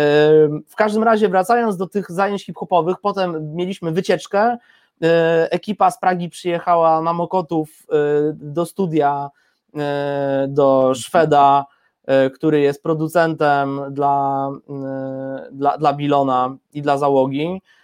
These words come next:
No i byli wszyscy tak super mili, uprzejmi,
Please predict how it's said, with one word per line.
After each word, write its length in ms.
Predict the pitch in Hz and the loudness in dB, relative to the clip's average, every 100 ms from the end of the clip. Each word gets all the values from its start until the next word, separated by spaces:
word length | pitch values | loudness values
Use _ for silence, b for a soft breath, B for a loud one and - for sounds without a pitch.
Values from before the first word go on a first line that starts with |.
| _ 160 | _ 0
No 80 | |
i 80 | 190 | 0
byli 240 | 208 240 247 | 2 0 0
wszyscy 320 | 262 247 240 | -2 0 2
tak 280 | 254 254 - | 2 2 0
super 380 | 254 240 226 | 0 4 4
mili, 320 | 214 220 214 214 | 4 2 0 -2
uprzejmi, 880 | 185 - 196 190 190 190 196 196 | -4 -2 0 0 0 -2 -2 -4